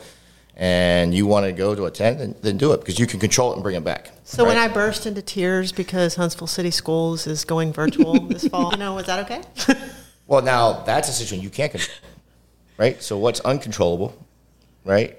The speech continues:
Speaker 1: And, but it's still important to you, right? So now, you have to accept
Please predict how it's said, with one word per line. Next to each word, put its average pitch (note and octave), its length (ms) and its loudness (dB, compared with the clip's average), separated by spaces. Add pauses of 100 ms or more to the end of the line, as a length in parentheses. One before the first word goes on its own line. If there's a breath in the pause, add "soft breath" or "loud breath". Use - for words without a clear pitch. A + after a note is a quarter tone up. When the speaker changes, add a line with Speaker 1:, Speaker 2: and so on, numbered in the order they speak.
(100)
Speaker 1:
And, G2 760 4 (180)
but G2+ 140 2
it's G2+ 100 4
still A2+ 160 2
important - 380 -2
to - 60 -8
you, - 140 -10 (680)
right? G#2+ 160 0
So - 100 -2
now, A#2+ 600 4 (360 loud breath)
you A2 140 -2
have G#2+ 180 2
to F#2+ 100 -6
accept - 540 0